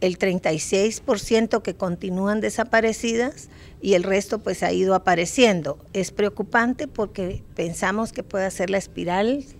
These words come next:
de la violencia, uno de los componentes, y algunos otros que todavía no sabemos,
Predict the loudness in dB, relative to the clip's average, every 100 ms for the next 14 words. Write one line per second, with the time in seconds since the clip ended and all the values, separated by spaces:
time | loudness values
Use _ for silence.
0 | -20 -20 -20 -12 -2 0 2 2 4 4
1 | 2 -2 -8 -10 -14 -12 -4 -2 -2 -2
2 | -4 -2 -2 0 2 2 2 -2 -8 -10
3 | -18 -20 -2 4 4 4 0 0 0 0
4 | 0 0 -2 -2 0 0 2 0 0 -2
5 | -2 0 0 0 -4 -10